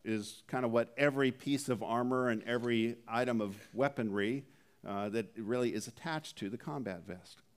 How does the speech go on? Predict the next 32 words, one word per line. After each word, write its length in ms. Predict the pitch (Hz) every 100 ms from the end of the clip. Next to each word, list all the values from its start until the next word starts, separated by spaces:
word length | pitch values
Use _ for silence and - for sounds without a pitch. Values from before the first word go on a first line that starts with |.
| _
Well, 80 | 127
in 60 | 131
the 140 | 156
ancient 260 | 220 180 123
soldier, 340 | 127 127 147
it 60 | 127
was 160 | 117
more 200 | 127 139
of 60 | 117
a 60 |
belt 520 | 92 92 120 147 190 - - - - - _ 110
that 120 | 98
attached 440 | - 120 117 -
the 80 | 107
sword, 460 | - 156 147 147 143
and 100 | 101
the 60 |
breastplate 520 | 85 120 143 - 143
was 120 | 127 131
attached 380 | 135 127 127
to 80 | 135
it, 80 | 123
and 100 | 107
kind 180 | 160 131
of 60 | -
everything, 720 | 170 202 - 151 143 151 143 - -
you 80 | 107
know, 140 | 101
all 260 | - 131 135
of 60 |
the 80 | 110
protection 680 | - - 196 208 - 110